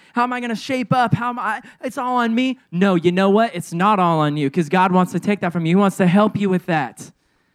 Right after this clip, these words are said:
He wants to prosper you through it. He wants to success you. He wants to excel you through that stuff. We're not supposed to do this life alone. We're supposed to be at one with our God. Let him take care of your mountains, but let him help you through that mountain.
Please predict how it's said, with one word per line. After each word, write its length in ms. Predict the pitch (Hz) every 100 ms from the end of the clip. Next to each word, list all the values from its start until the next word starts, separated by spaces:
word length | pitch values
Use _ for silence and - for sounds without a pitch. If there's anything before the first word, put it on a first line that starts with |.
| _ _ _
He 100 | -
wants 200 | 208 208
to 80 | 220
prosper 460 | - 220 220 - 220
you 120 | 208
through 140 | 196
it. 60 | 196
He 40 |
wants 220 | 214 214
to 100 | -
success 640 | 202 - - - 240 208 -
you. 80 | 202
He 60 |
wants 200 | 220 214
to 120 | 202 170
excel 560 | - - - 214 226
you 180 | 214 196
through 280 | 180 170 143
that 260 | 139 113
stuff. 480 | - 147 107 120 - _ _ _
We're 100 | -
not 120 | 185 180
supposed 320 | 190 196 -
to 80 | 165
do 140 | 180
this 220 | 170 -
life 280 | 160 165 165
alone. 440 | 143 160 151 117 - _ _ _
We're 60 | 151
supposed 280 | - 175 -
to 60 |
be 140 | 170 160
at 120 | 147
one 220 | 165 180
with 160 | 170 160
our 100 | 143
God. 360 | 151 170 160
Let 160 | 156 160
him 360 | 180 180 151 - _ _ _ _ _ _ _
take 220 | - 180
care 120 | 175 185
of 60 |
your 100 | 143
mountains, 320 | 139 180 190
but 160 | - 151
let 140 | 170
him 160 | 185 160
help 420 | 143 - 196 196
you 120 | 190
through 160 | 175 170
that 200 | 151 135
mountain. 540 | 147 160 165 131 101